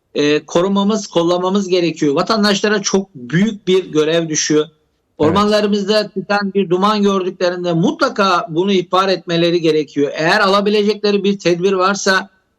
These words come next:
Speaker 1: kendi çaplarında bir tedbir almaları, e, gerekiyor. E, ne bileyim işte, e, itfaiye araçlarının gelmesi için yolu açmak bile açıkçası çok büyük bir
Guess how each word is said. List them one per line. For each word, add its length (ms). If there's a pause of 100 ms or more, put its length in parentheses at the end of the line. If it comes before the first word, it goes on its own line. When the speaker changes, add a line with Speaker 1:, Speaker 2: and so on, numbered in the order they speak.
(140)
Speaker 1:
kendi 340
çaplarında 720
bir 120
tedbir 340
almaları, 680
e, 380
gerekiyor. 680 (400)
E, 320
ne 140
bileyim 320
işte, 220 (160)
e, 220 (360)
itfaiye 380
araçlarının 680 (280)
gelmesi 440
için 280
yolu 360 (120)
açmak 460
bile 220 (140)
açıkçası 540
çok 360
büyük 280
bir 200